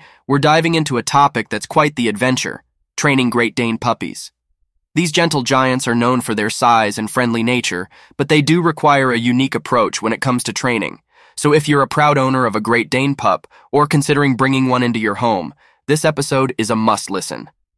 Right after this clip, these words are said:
One, understanding the breed. First things first,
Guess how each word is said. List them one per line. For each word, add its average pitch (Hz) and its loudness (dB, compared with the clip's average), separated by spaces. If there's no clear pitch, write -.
One, 123 0
understanding 139 2
the 113 2
breed. 110 -2
First 175 0
things 143 0
first, 117 -2